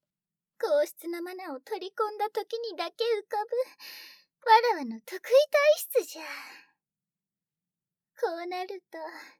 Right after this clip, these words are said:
ムラムラが止まらなくてのう。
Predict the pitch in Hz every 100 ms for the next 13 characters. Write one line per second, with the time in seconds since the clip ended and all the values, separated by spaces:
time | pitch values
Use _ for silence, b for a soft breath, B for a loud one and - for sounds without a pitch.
0 | _ B B B B B - 359 302 320
1 | 302 311 320 330 - 453 320 339 359 381
2 | 427 - 392 381